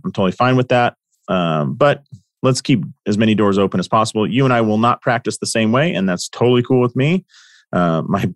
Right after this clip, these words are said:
one of my best buds from chiropractic college practices nuca, and, uh, that's nothing like I practice. It invigorates him. He's motivated by it, and I think he provides good care for his patients. He's a great communicator. There's a lot of good there. It ain't me.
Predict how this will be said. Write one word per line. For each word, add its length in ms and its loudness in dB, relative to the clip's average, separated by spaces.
one 220 0
of 40 2
my 100 2
best 300 0
buds 240 2
from 280 -2
chiropractic 420 0
college 340 0
practices 500 -2
nuca, 500 2
and, 420 -2
uh, 320 -2
that's 280 -2
nothing 500 2
like 240 0
I 100 2
practice. 540 -4
It 120 2
invigorates 500 2
him. 440 2
He's 160 -2
motivated 440 2
by 220 2
it, 140 -6
and 120 -2
I 60 -2
think 220 -2
he 60 -2
provides 400 0
good 220 0
care 200 2
for 140 -2
his 100 0
patients. 640 -2
He's 160 -12
a 40 -20
great 220 0
communicator. 720 2
There's 100 -4
a 20 2
lot 120 4
of 60 -2
good 180 2
there. 320 2
It 100 0
ain't 160 0
me. 260 -4